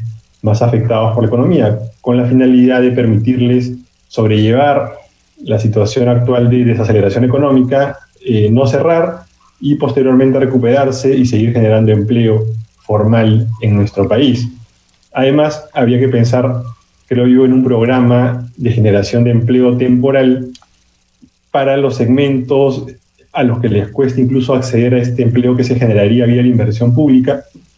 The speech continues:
que son los, los grupos más vulnerables de la población,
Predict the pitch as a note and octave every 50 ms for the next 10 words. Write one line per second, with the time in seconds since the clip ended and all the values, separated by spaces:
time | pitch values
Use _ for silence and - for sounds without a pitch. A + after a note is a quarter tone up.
0 | _ _ _ _ _ _ _ _ _ _ _ _ _ _ A#2 A2+ - A#2 A#2 A#2
1 | A#2+ B2 B2+ B2 A#2+ C3 A#2+ A#2 A#2+ A#2+ B2 A#2+ B2 A#2+ B2+ C3+ C3 B2+ A#2 A2+
2 | A#2 B2 A#2+ B2 B2 A#2+ A#2+ C3+ C#3 C#3 C#3 C3+ - D#3 D3+ - -